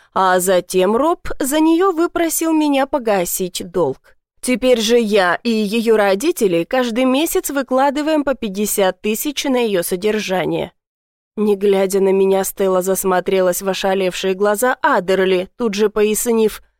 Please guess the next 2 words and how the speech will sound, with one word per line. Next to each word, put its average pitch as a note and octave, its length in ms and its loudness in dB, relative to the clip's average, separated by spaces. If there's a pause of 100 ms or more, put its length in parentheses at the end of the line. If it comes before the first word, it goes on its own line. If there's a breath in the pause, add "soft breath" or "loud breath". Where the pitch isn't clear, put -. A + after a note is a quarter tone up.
(580)
«Понимаю, C#4 760 4 (260)
много, F#3+ 640 2